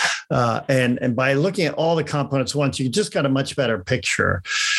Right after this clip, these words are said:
And along the way, we were inventing all these technologies, like we were the first lab to, um, <clears throat> if you will, map where all the tr-, they're called transcription factors. These,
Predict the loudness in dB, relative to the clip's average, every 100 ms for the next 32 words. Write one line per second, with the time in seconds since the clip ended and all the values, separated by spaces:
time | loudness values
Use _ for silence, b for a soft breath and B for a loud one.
0 | B B -2 2 2 2 2 0 2 2
1 | 2 2 2 2 2 2 2 2 2 2
2 | 2 0 -2 -4 -4 0 0 2 0 -2
3 | -2 0 -2 0 0 2 0 -2 -2 -2
4 | 0 0 0 0 -2 0 2 2 -2 -4
5 | B B B -2 0 2 2 0 -4 -10
6 | -4 2 2 0 -4 -2 0 2 2 2
7 | 0 0 0 0 -2 -2 0 0 0 0
8 | 0 -2 -4 -8 _ -6 -4 -2 -2 0
9 | 0 2 0 0 0 -2 0 0 0 0
10 | -2 -2 0 2 0